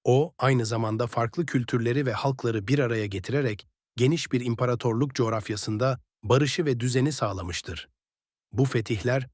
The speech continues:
onun devlet adamlığı yönünü de ortaya koymaktadır.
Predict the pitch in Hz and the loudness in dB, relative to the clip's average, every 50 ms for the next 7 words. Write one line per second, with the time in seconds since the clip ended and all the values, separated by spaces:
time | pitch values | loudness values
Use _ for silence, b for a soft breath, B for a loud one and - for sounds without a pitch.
0 | _ _ - 131 135 151 170 165 135 123 117 120 151 165 - - 131 120 120 117 | _ _ 0 2 4 4 4 4 2 2 2 2 2 0 0 0 0 0 0 0
1 | 117 117 120 117 110 107 117 123 131 139 160 151 127 104 101 113 117 113 104 - | 0 0 0 0 2 2 4 4 4 4 2 2 0 -2 -2 0 -2 -2 0 0
2 | 127 139 139 127 117 104 98 98 90 87 - - 95 82 80 73 - | -2 -2 -2 -2 -2 -2 -2 -2 -6 -6 -6 -8 -6 -6 -8 -12 -14